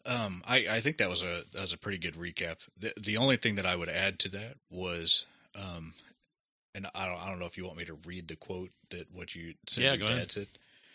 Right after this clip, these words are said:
Speaker 1: He said, uh, "No surprise, Missouri is not the most retrograde state in the union, but we gotta be in the running, in the race to the bottom, expanding the so-called castle doctrine to all public areas,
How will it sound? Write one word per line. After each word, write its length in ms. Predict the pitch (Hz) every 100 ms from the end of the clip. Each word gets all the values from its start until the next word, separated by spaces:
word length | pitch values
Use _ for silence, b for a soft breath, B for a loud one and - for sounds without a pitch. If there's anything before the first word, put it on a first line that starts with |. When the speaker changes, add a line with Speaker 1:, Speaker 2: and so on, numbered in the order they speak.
| B B _
Speaker 1:
He 80 | -
said, 300 | - 101 90
uh, 100 | 90
"No 180 | 87 101
surprise, 560 | 101 110 - 92 95 95
Missouri 720 | 98 92 95 104 107 107 107 - -
is 200 | 92 90
not 280 | 98 98 -
the 60 |
most 320 | 92 95 87 90
retrograde 760 | 87 107 - 95 87 87 82
state 400 | - - 92 87 - _ _ _ _ _ _ _ _ _ _ _ _ _ _ _
in 100 | 92
the 100 | 87
union, 480 | 85 85 82 85 85 -
but 120 | 95
we 100 | 98
gotta 260 | 101 98 95
be 380 | - 95 95 -
in 140 | 90
the 80 | 85
running, 500 | 78 92 107 85 82 -
in 120 | 98
the 80 | 87
race 480 | 78 98 90 - -
to 100 | - 95
the 80 |
bottom, 460 | 80 85 78 - - _ b b b b b _ _
expanding 640 | 95 - - 101 104 113
the 80 | 98
so-called 680 | - - 110 - 107 95 87
castle 400 | - 110 113 -
doctrine 480 | 87 80 82 85 85
to 140 | - 90
all 280 | - 98 104
public 380 | - 104 95
areas, 440 | 78 87 82 82